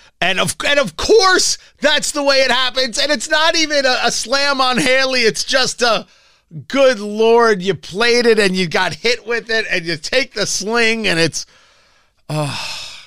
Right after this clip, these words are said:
Where's the authenticity? I think that's what people ask at that moment. Tony Katz,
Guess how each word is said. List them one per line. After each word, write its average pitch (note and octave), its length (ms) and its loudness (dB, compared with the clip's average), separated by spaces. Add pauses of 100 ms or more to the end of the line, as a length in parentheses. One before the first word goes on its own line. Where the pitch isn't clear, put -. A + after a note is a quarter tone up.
(200)
Where's G#3 280 2
the D#3+ 160 0
authenticity? D3 960 0
I A#2+ 80 0
think G#3 240 -4
that's E3 240 -2
what C#3 140 -4
people A#2+ 300 -6
ask B2 260 -2
at F#2 100 -12
that F#2+ 180 -8
moment. G#2 340 -8 (280)
Tony A#3 300 2
Katz, - 540 -2